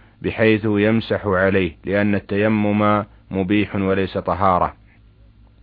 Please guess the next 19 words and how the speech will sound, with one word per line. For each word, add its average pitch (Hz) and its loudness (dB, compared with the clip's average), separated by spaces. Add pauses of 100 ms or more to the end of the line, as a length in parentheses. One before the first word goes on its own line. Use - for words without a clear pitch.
(1120)
وسيأتي 123 4
أن 123 2
التيمم 117 2
طهارة 110 2 (100)
شرعية 107 0 (880)
في 98 -2
باب 104 2
التيمم، 98 0 (400)
والحديث 107 -2
دال 110 2
على 104 0
أن 104 -2
الأفضل 101 0
للمسلم 101 -2
أن 95 -2
لا 98 2
يتكلف 101 -2
ضد 98 -2
حاله، 87 0